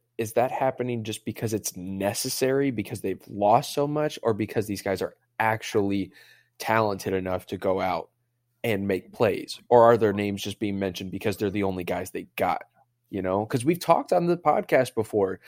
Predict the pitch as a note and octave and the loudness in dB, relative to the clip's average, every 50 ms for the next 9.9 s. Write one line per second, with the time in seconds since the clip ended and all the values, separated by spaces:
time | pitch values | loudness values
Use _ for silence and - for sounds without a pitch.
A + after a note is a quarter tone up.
0 | - - - - _ _ _ B2 A2 F#2+ A2+ C3+ E3 - _ C3 C3 E3+ G3+ A#3 | -20 -20 -20 -20 _ _ _ 0 0 0 0 -2 -4 -2 _ 0 2 2 0 0
1 | - - A#2+ G#2+ F#2+ F#2 - - - F#2 F#2+ - - - G2 F#2 G2+ F#2+ F#2+ F#2+ | -2 -2 -2 -2 -4 -6 -4 -2 -2 -2 -2 -4 -8 -10 -8 -4 -2 -2 -2 -2
2 | - A2+ F#2 - G2 F#2 G2+ G#2 - - - F#2+ G2 G2 F#2+ - - F#2 F#2+ G2 | -2 -6 -10 -10 -14 -16 -16 -18 -12 -8 -6 -6 -6 -6 -6 -4 -4 -2 -4 -4
3 | F#2 - - D#2+ E2 - - _ - - - - - A#2 A#2+ A#2 B2+ A#2+ A#2 D3 | -6 -8 -10 -12 -12 -14 -16 _ -20 -20 -8 -4 -2 -2 -2 -2 -2 2 4 6
4 | E3 F3 E3+ F3 F3 F#3+ E3+ D3+ C#3 - - C3 A#2 C3+ - - D3+ C#3 - - | 6 6 4 2 0 2 2 2 0 0 -2 -2 -2 -2 -4 -4 -6 -6 -2 0
5 | D#3+ D3+ D3+ D#3 C#3+ C3 B2 A#2+ C3+ C3+ - D3+ D3+ D3+ D3 - - - _ _ | 0 2 2 2 2 0 0 0 -2 -2 -4 -6 -8 -8 -8 -10 -12 -14 _ _
6 | _ E2+ G#2+ A#2 C3 C3+ - C#3 C#3+ D3+ D#3+ E3 D#3+ - - A#2 A#2 - G#2+ A2 | _ -4 -2 -2 -2 -2 -2 0 0 0 0 0 -4 -4 -4 -2 0 2 2 2
7 | B2 - - - C#3 D3 D#3 E3 D#3+ E3+ - _ _ _ _ _ _ _ _ _ | 2 0 -2 -4 -4 -4 -4 -6 -6 -8 -10 _ _ _ _ _ _ _ _ _
8 | _ _ _ _ _ A2+ A2 A2 A#2+ C#3 D3 D3+ E3+ D3+ D#3+ D#3+ - - - - | _ _ _ _ _ -8 -2 0 0 0 0 0 0 0 0 0 -2 -4 -4 -6
9 | - - _ - F3+ - - - - - - - F#2+ G2+ B2 C#3+ - | -8 -6 _ -4 -4 -4 -4 -6 -8 -6 -4 -2 2 4 4 4 2